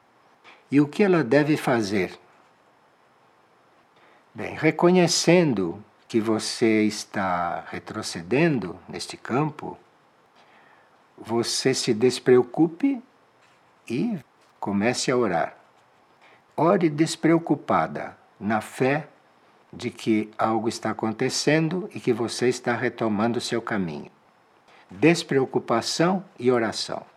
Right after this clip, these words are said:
E ela diz que tem pedido perdão imediato.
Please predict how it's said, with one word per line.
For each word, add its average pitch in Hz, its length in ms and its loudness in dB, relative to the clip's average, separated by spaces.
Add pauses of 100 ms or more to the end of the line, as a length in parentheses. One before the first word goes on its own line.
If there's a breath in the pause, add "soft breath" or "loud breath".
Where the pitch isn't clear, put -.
(2500)
E 131 800 2 (1080)
ela 175 240 6
diz 190 300 0
que 185 160 0
tem 190 300 6
pedido 165 480 4
perdão 135 720 2 (340)
imediato. 127 1040 0